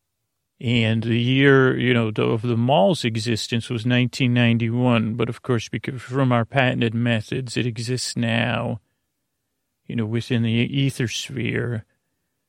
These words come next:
Uh, but, oh boy, you, this mall was once, it just had a simple, not just a simple, "Oh boy, what am I doing? I'm really, uh, I'm just trying to set you up for joy."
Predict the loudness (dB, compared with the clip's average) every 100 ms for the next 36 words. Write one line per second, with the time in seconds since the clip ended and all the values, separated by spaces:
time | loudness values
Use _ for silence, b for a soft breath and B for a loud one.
0 | _ -6 -2 -2 0 0 2 2 6 6
1 | 6 6 8 8 4 0 0 2 4 2
2 | 4 6 6 6 2 0 0 2 0 -2
3 | -6 -2 -2 4 4 4 0 -2 -2 0
4 | 0 0 0 0 0 0 -4 -4 -2 -2
5 | -2 -2 0 0 0 0 -2 0 2 2
6 | 0 -2 -4 0 2 2 0 -2 -2 -2
7 | 0 4 4 4 2 0 -2 -4 -8 _
8 | _ _ _ _ _ -2 0 0 2 2
9 | 2 4 4 4 2 2 2 -4 -8 -4
10 | 4 6 6 4 -2 -6